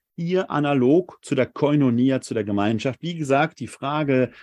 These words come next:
wie wichtig ist die Institution für die Gemeinschaft, für eine ekklesiale Gemeinschaft? Das ist eine neue Herausforderung, die sich uns stellt, über die ich selber noch reflektieren muss, um mir eine eigene Haltung dazu zu entwickeln.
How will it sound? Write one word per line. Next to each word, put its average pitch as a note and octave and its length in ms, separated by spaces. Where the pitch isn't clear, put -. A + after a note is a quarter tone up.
wie D3 320
wichtig D3 460
ist D#3 220
die D3+ 160
Institution C3+ 880
für G#3 480
die D#3+ 220
Gemeinschaft, C3+ 1200
für G#3 100
eine C3+ 160
ekklesiale A#2+ 580
Gemeinschaft? A#2+ 680
Das A2+ 100
ist A2 160
eine A2+ 220
neue C#3 420
Herausforderung, E3 800
die A#2 80
sich B2 200
uns B2+ 340
stellt, - 640
über A2 120
die A2+ 120
ich G2 100
selber C3+ 240
noch G#2 160
reflektieren E3 680
muss, E3 280
um - 140
mir A2 140
eine G#2+ 240
eigene A#2 240
Haltung C#3+ 280
dazu C3 260
zu - 120
entwickeln. B2 560